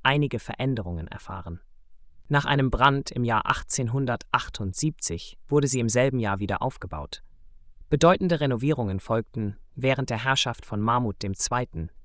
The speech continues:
im Jahr achtzehnhundertelf. Ein besonderes Merkmal der Moschee ist ihre kuppellose Struktur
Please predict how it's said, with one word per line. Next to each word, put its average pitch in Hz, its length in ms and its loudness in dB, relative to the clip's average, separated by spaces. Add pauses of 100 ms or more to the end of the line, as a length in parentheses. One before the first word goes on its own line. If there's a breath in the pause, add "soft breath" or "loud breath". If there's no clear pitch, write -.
(180)
im 113 140 -2
Jahr 101 220 0
achtzehnhundertelf. 90 1120 -6 (840)
Ein 135 160 4
besonderes 160 540 8
Merkmal 131 440 6
der 90 140 -2
Moschee 87 600 -2
ist - 220 2
ihre 131 180 -2
kuppellose 139 600 0
Struktur - 720 -4